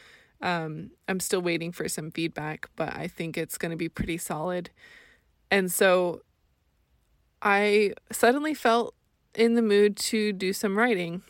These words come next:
And I just <laughs> spent, um, I've been dreading actually the moment where I start writing again because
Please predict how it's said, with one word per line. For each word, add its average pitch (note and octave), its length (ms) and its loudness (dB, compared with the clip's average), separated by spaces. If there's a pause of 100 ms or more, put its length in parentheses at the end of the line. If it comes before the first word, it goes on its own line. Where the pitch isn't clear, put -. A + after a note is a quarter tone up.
(540)
And G3+ 100 -2
I A3+ 80 4
just A#3+ 260 0
<laughs> - 20 -4
spent, - 640 -2 (920)
um, F#3 380 2 (120)
I've A3+ 240 4
been C4 200 2
dreading F#3 480 2
actually E3+ 520 -2
the E3+ 120 -4
moment D#3+ 480 -6
where E3+ 180 0
I E3 80 -2
start E3+ 300 -2
writing E3+ 340 0
again D#3 400 -6
because E3 540 -4